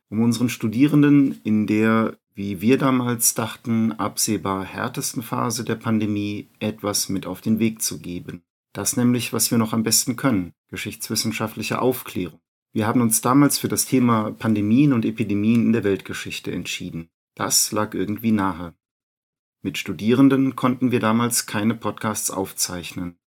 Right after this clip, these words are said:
Wir waren schon froh, wenn unsere Videoseminarkonferenzen einigermaßen stabil über die Bühne gingen. Ein Jahr später konnten wir erste Früchte dieser Arbeit sehen.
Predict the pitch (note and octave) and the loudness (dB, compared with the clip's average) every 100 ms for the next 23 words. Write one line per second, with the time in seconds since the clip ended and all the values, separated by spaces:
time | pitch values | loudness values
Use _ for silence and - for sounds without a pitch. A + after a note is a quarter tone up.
0 | _ G#2 F#2+ F#2+ G2 - G2 - G#2+ B2 | _ -2 0 0 -2 -6 -8 -6 0 4
1 | C#3+ - - G2+ G2 G2+ F#2 F2+ G2 A2+ | 4 2 -6 -2 0 -2 -2 -4 0 4
2 | C3 C3 F#2+ G#2 G2+ G#2 A#2 A#2 B2+ - | 4 4 0 0 2 4 2 2 0 0
3 | A#2 A2 G#2+ G#2 A2 - F#2 G#2 G2+ G2 | -2 -2 -2 -2 -2 -2 -2 -2 -4 -4
4 | G2 - A2+ - A2 F#2 F#2 E2+ F#2 G2+ | -4 -4 -4 -2 -4 -2 -6 -4 -4 -6
5 | F2 G2+ F#2 - E2+ E2 _ _ _ _ | -4 -4 -4 -4 -8 -10 _ _ _ _
6 | _ G#2 G#2+ F#2 - - G#2 A#2+ D3 C3+ | _ -2 0 0 -2 0 0 2 0 0
7 | C#3 C3 C3 A#2 G2 A2+ - A2+ C3+ - | 0 2 2 2 2 0 -2 0 0 0
8 | G2+ E2+ D#2+ F#2 F#2 F2 F2+ E2+ - G2 | -4 -4 -4 -4 -4 -4 -6 -6 -4 -2
9 | F2+ F2 | -4 -6